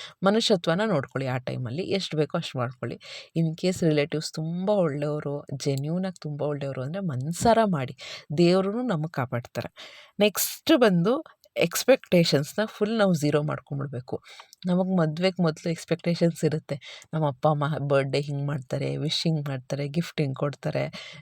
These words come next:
ನಮ್ಮ ಅಕ್ಕ ತಮ್ಮ ಅಥವಾ ಅಣ್ಣ ತಂಗಿ ಏನೋ ಈ ಥರ ಮಾಡ್ತಾರೆ. ಫ್ರೆಂಡ್ಸ್ ಬಗ್ಗೆ ಎಕ್ಸ್‌ಪೆಕ್ಟೇಷನ್ಸ್, ಮದ್ವೆಗ್ ಮೊದ್ಲು ನೂರೆಂಟು ಎಕ್ಸ್‌ಪೆಕ್ಟೇಷನ್ಸ್ ಇರುತ್ತೆ. ಮದ್ವೆ ಆದ್ಮೇಲೆ ಏನಾಗುತ್ತೆ ಅಂದ್ರೆ ಎಕ್ಸ್‌ಪೆಕ್ಟೇಷನ್ಸ್‌ನ ಎಷ್ಟು ಕಡಿಮೆ ಮಾಡ್ಕೊಂಡ್ರೆ ಅಷ್ಟು ಒಳ್ಳೇದು. ಅದಾಗೆ ಅದು ಏನಾದ್ರು ಒಳ್ಳೇದಾಗ್ತಾ ಇದೆ ಅಂದ್ರೆ ಫೈನ್,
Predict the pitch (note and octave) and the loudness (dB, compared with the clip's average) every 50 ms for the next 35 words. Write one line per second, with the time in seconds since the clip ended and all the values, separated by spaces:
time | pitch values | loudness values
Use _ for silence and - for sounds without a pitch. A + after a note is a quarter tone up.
0 | - E3 D#3+ E3 D#3+ D3+ D3 D3 C#3+ C#3 C#3 C#3+ - - D3 C3+ _ - D#3+ D3+ | -4 -2 0 0 0 0 -2 -4 -4 -4 -6 -6 -6 -6 -8 -6 _ 2 2 2
1 | C#3+ C#3 - C#3+ C#3+ C#3+ C#3+ C#3+ C#3+ C#3+ C#3 - _ - - D3+ C3+ - C#3+ C#3 | 2 2 -2 -4 -4 -4 -4 -4 -6 -8 -8 -12 _ -10 -10 -8 -6 -6 -6 -6
2 | C#3 C3+ C#3 D3 D3 C#3+ D3 C#3 - D#3 C#3 C#3+ C#3+ D3+ C#3+ A#2+ C#3+ F#3+ A3+ A3+ | -4 -4 -4 -4 -4 -4 -4 -6 -6 -4 -4 -2 -2 -2 0 2 2 2 0 0
3 | - F#3+ F3+ - F#3 F3 F3+ F3+ F3 D#3 D3+ D#3 D#3+ - - - E3 D3 D3 E3 | -2 -2 -2 2 2 4 4 6 6 6 4 4 2 0 2 2 4 4 2 0
4 | - - - - - - - _ - - F3+ F3+ F#3+ G3 - - - D3+ D3+ D#3+ | -4 -12 -14 -14 -16 -16 -18 _ 0 4 4 6 6 4 2 2 2 2 4 4
5 | D3 C#3+ - - D3 D3 - E3+ - - E3 E3+ E3+ - F3 F3 F#3 A3+ A#3 A3+ | 2 0 0 -4 -4 -4 -2 -2 0 0 0 0 0 0 0 2 2 2 0 0
6 | A3+ A3 G#3+ A#3 A3 G#3 F#3 F3 F3 F#3+ A3 A#3 B3 C4 C4+ A3+ F3 - - - | 0 -4 -2 -2 0 0 0 0 0 0 0 0 0 0 0 -2 -2 -2 -4 -4
7 | D#3+ D#3+ - - D#3+ - - D#3 D#3 - D3 C#3 D#3 - - - - - - - | -4 -2 0 0 0 2 0 -2 -2 -2 -4 -6 -6 -6 -6 -8 -8 -8 -10 -18
8 | - - - - F#3+ G3 F#3 G#3+ A3 G#3 G3 G3+ G3+ F#3+ F#3+ F3 D#3+ D#3+ E3+ F3 | -18 -16 -6 -2 0 0 4 6 6 6 6 4 0 -2 0 0 0 2 2 2
9 | E3+ D#3 D3 - - C#3+ D3 - - A3 F#3+ E3+ - - - D#3+ - - D#3 E3 | 2 2 0 -2 -4 -4 -4 -2 -2 -2 -2 -2 -4 -6 -8 -6 -2 -2 -2 -2
10 | - - D#3+ D#3+ D3 - - D#3+ - D3 - - - - _ _ - - C#4 - | -2 -4 -6 -6 -6 -8 -8 -8 -8 -6 -8 -8 -10 -10 _ _ 2 2 4 6
11 | - G#3 F#3+ G3 G#3 G#3 F#3+ F3 E3+ E3 E3+ E3 E3 E3+ E3+ G3+ F#3 F3 - - | 6 6 6 6 4 2 4 4 4 2 2 -2 -2 -2 0 0 -2 0 -2 -2
12 | - F3 D#3 D3 C3 C#3 C#3 C#3 C3 - _ _ - - - - - - - - | -2 0 0 0 -2 -2 -4 -4 -4 -6 _ _ -12 -12 -12 -12 -18 -20 -18 -20
13 | - - - C#3+ C#3+ C#3 D#3+ E3 E3 F3 F#3+ G3 F#3 E3+ D#3+ F3+ F#3 F3 D#3 D#3 | -14 -4 0 0 4 4 4 4 4 4 6 6 6 6 6 4 4 4 4 4
14 | D3 D3 D#3 E3 D#3 D3 C#3+ C#3+ D3+ D3+ C#3 C3 - - - D3 C#3+ C#3+ C#3 D3 | 2 2 2 2 2 2 2 2 2 2 2 0 -2 -4 0 2 2 2 2 -2
15 | C#3+ C#3+ C#3+ D3 E3+ E3+ - - - C#3 D3 D#3 - | -4 -6 -6 -6 -6 -6 -6 -4 -2 -2 -2 -4 -6